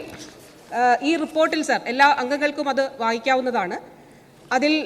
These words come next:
ഈ സമിതി യൂറോ-, യൂറോളജി ഡിപ്പാർട്ട്മെന്റിന്റെ മാത്രം ഒരു കണക്ക് പറഞ്ഞിട്ടുണ്ട്,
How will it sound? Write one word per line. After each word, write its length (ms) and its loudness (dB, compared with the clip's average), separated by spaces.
ഈ 40 -2
സമിതി 260 2
യൂറോ-, 320 4
യൂറോളജി 400 2
ഡിപ്പാർട്ട്മെന്റിന്റെ 680 -2
മാത്രം 360 -2
ഒരു 180 -4
കണക്ക് 360 -2
പറഞ്ഞിട്ടുണ്ട്, 380 -4